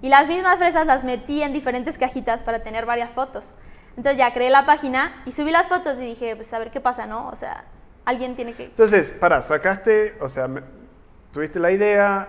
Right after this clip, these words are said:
Speaker 2: fuiste, compraste las fresas, lo pusiste en las cajas y ahí ¿A qué, a qué lo su-, tu Instagram o a qué lo
Speaker 1: Sí,
Speaker 2: subiste?
Speaker 1: todo inició con ins-, en Instagram.
Speaker 2: Ok.
Speaker 1: Ajá.
Speaker 2: Sacaste fotos y la intención era no solo probar, sino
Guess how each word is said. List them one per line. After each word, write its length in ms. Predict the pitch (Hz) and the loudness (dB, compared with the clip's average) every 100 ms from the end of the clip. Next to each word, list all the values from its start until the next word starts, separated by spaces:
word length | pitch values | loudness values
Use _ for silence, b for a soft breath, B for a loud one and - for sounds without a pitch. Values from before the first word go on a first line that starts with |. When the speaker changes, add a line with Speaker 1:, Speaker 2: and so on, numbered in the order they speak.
| - | -12
Speaker 2:
fuiste, 360 | - 160 165 | -10 -8 -8
compraste 360 | 147 139 151 175 | -8 -8 -8 -6
las 120 | 175 | -6
fresas, 720 | 202 196 185 196 196 190 - - B B B - | -6 -6 -4 -4 -4 -6 -14 -20 B B B -12
lo 100 | 127 | -8
pusiste 360 | 139 135 160 | -6 -6 -4
en 40 | 165 | -2
las 120 | 151 | -2
cajas 540 | 175 170 196 190 - - | -2 -2 -2 -4 -6 -6
y 140 | 143 | 0
ahí 540 | 139 165 180 175 - - - - - - - - | 2 2 0 -6 -10 -18 -20 -20 -20 -20 -20 -10
¿A 120 | 135 | -8
qué, 120 | - - | -6 -8
a 120 | - | -6
qué 100 | 180 | -6
lo 80 | 175 | -8
su-, 200 | 165 175 | -10 -10
tu 160 | 151 | -8
Instagram 560 | 175 202 202 202 202 175 | -8 -8 -4 -2 -2 -4
o 120 | 143 | -6
a 120 | 139 | -6
qué 80 | 175 | -8
lo 100 | 175 | -8
Speaker 1:
Sí, 60 | - | -4
Speaker 2:
subiste? 220 | 320 - 330 | -4 0 2
Speaker 1:
todo 80 | 359 381 | 4 2
inició 280 | 294 294 | -2 -4
con 140 | 277 277 | -4 -4
ins-, 160 | 269 | -6
en 160 | 269 247 | -8 -8
Instagram. 420 | 254 247 214 - - | -8 -8 -10 -12 -14
Speaker 2:
Ok. 140 | 139 135 113 - | -12 -10 -10 -12
Speaker 1:
Ajá. 280 | 254 247 214 - | -12 -12 -14 -18
Speaker 2:
Sacaste 420 | - 151 160 160 175 | -10 -4 -4 -4 -4
fotos 360 | 196 208 202 180 | -4 -2 -4 -2
y 100 | 151 | 0
la 160 | 151 | 2
intención 600 | 160 165 175 175 220 226 | 0 0 -4 0 0 2
era 300 | 196 190 208 | 0 0 -2
no 120 | 196 | -4
solo 220 | 180 185 170 | -6 -6 -4
probar, 320 | 151 165 180 | -2 -2 -4
sino 400 | 160 156 156 | -6 -6 -6